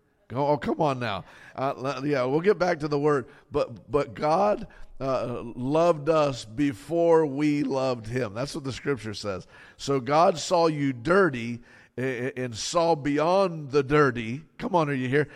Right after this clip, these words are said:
S-, God saw you stained and saw you beyond the stain. What he really saw is the cleaning properties of Jesus, and he saw no limits in them. Uh, so he said,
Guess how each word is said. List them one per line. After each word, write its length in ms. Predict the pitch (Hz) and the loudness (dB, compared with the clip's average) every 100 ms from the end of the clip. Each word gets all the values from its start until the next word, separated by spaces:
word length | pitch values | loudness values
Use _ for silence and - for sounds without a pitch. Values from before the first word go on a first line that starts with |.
| - - | -18 -12
S-, 120 | - | -10
God 360 | 135 151 170 | -2 2 2
saw 240 | 156 175 175 | 2 2 2
you 220 | 160 143 | 2 -2
stained 840 | 117 - - 180 330 143 120 123 117 - - - | -4 -6 2 2 2 -2 -6 -10 -14 -18 -14 -6
and 180 | 139 | -4
saw 300 | 123 - 160 | -2 0 2
you 200 | 160 151 | 2 0
beyond 520 | 143 139 160 190 220 180 | -2 0 2 4 2 0
the 60 | |
stain. 420 | 147 - 170 151 | -6 0 2 2
What 140 | 143 214 | 2 0
he 80 | 185 | 2
really 280 | 175 165 | 0 0
saw 460 | 131 170 196 143 127 - - | -2 -2 -2 -2 -4 -8 -10
is 200 | - 135 | -2 0
the 120 | 113 139 | 0 -2
cleaning 520 | - 175 196 175 131 | 0 -2 0 -4 -4
properties 560 | 143 139 110 131 131 | 0 0 -2 -4 -6
of 140 | 110 107 | -8 -8
Jesus, 640 | 117 143 113 95 90 - - - - | -4 -4 -4 -10 -14 -16 -20 -20 -8
and 160 | 139 | -4
he 80 | 147 | -2
saw 300 | - 160 156 | -2 2 2
no 220 | 147 156 160 | 2 4 4
limits 520 | 160 185 185 143 - | 2 0 0 -4 -4
in 220 | 135 110 | -4 -4
them. 320 | 104 87 - _ _ - - - | -10 -12 -16 _ _ -20 -20 -4
Uh, 180 | 135 | -2
so 220 | 127 - 147 | 0 0 2
he 120 | 156 | 0
said, 280 | 147 156 | 0 -2